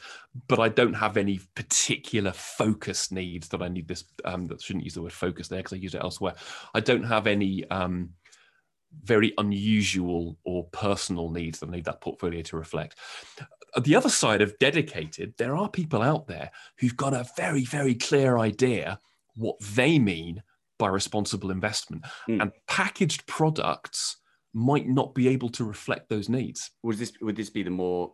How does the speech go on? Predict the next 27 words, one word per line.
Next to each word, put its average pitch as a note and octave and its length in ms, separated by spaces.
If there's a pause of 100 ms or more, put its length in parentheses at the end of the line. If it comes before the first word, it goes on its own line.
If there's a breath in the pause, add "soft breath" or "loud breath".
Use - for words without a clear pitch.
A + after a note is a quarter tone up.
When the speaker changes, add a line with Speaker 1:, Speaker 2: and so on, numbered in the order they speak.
Speaker 2:
clued F#2 280
up E2+ 180
investors F2+ 560
or - 100
Speaker 1:
Uh, - 40
Speaker 2:
clued - 200
Speaker 1:
oh, - 60
Speaker 2:
up - 100
Speaker 1:
yeah, C#3+ 140
Speaker 2:
clients? - 160
Speaker 1:
potentially, A#2 520
yeah, - 280 (420 loud breath)
p-, D#3+ 80
potentially. D#3 560 (300 loud breath)
So, D3 280
I - 60
mean, E3 140
what, G#3 140
what G3 140
we've D#3+ 140
added D#3+ 300
on B2+ 120
our A2+ 160
matrix - 600
today G#2 580 (680 loud breath)
is F#2+ 400
two A2 680